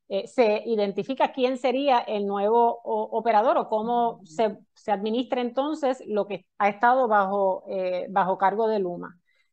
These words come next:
Speaker 1: Eh, la propuesta de Queremos Sol es que se regrese al ente, a un ente público, no es regresar a la vieja Autoridad de Energía Eléctrica, que no servía bien al país tampoco, ¿verdad?
Speaker 2: Ujú.
Speaker 1: Pero sí se puede confeccionar un nuevo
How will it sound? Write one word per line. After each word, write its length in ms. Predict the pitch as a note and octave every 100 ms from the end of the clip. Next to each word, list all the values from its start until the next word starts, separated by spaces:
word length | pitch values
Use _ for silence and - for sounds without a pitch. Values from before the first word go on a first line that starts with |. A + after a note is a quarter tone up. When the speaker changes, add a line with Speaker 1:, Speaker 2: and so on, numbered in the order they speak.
| _
Speaker 1:
Eh, 300 | G#3 G#3 G#3
la 200 | A#3+ A3+
propuesta 420 | A#3 A3+ A#3 A3+
de 100 | C#4
Queremos 380 | C#4+ C4 C#4 D4
Sol 240 | C4 C4 -
es 160 | B3
que 300 | - A#3+ A#3 -
se 220 | - B3
regrese 560 | G#3+ G3+ G3+ B3+ D4 B3
al 100 | G#3+
ente, 260 | A3+ A3
a 120 | A#3
un 120 | G#3+ A3
ente 260 | A3 C4+
público, 540 | C4 G#3 F#3 G3+ E4 D#4
no 360 | G3+ G#3+ A#3
es 200 | C#4 D4+
regresar 560 | D4+ B3 A3+ A3 A#3+ B3
a 100 | A#3+
la 140 | A3
vieja 260 | G3+ G#3+ A#3
Autoridad 400 | A#3+ A3 G3 F#3+
de 60 | G#3
Energía 300 | G3+ G#3 G3+
Eléctrica, 480 | G#3+ G#3+ A3+ A3+
que 100 | -
no 140 | F3+ G3+
servía 400 | - G#3 G3+ G3+
bien 180 | G3 G3
al 120 | F#3
país 280 | F#3+ F#3 G#3
tampoco, 540 | F#3 E3+ A#3 A3 F3+
¿verdad? 300 | E3 E3 A#3 D#4 -
Speaker 2:
Ujú. 160 | E3+ -
Speaker 1:
Pero 220 | A#3 A3+
sí 320 | A3 C#4+ D#4+
se 180 | F4 B3+
puede 380 | B3 G#3 G#3+ B3
confeccionar 720 | C4 B3+ A#3 B3 A3 A3 D4+ - _ _
un 220 | A3+ A3
nuevo 280 | A3 B3+